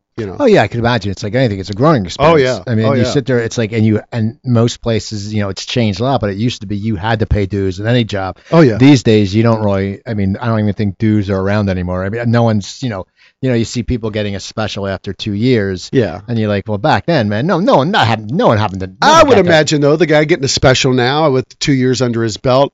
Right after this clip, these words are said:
Speaker 1: goes through a different kind of lesson. What's it like to have money and or fame and all that stuff hit you, and you're not prepared for it?
Speaker 2: Right.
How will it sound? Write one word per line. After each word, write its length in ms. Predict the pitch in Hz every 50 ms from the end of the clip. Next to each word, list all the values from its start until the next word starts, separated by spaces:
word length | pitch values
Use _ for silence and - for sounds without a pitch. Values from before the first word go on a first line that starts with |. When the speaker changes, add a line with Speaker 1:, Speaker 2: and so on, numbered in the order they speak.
| - 110 120
Speaker 1:
goes 240 | 147 143 156 - -
through 120 | 180 185
a 40 | 190
different 300 | 175 233 240 - 196 -
kind 160 | 120 110 107
of 80 | 104 98
lesson. 380 | 98 95 95 - - - 101 _
What's 220 | - 120 120 -
it 80 | 135 123
like 240 | 131 131 131 - -
to 320 | - 147 135 127 127 123 - _ _ - _ _ _ _ _
have 200 | - 139 135 127
money 260 | 131 135 135 139 139
and 220 | 131 135 139 131 131
or 100 | 123 -
fame 380 | - - 131 127 135 139 127
and 80 | 117 117
all 100 | 113 117
that 160 | 120 113 -
stuff 220 | - - 127 110 -
hit 260 | - 147 147 - -
you, 300 | 120 110 101 104 120 113 - _ _ _ _ _ _ _ _ -
and 100 | 123 127
you're 120 | 127 127
not 120 | 127 120
prepared 380 | - 131 110 - 165 180 190 -
for 220 | - - 90 58 -
it? 40 | -
Speaker 2:
Right. 340 | 131 120 120 104 95 90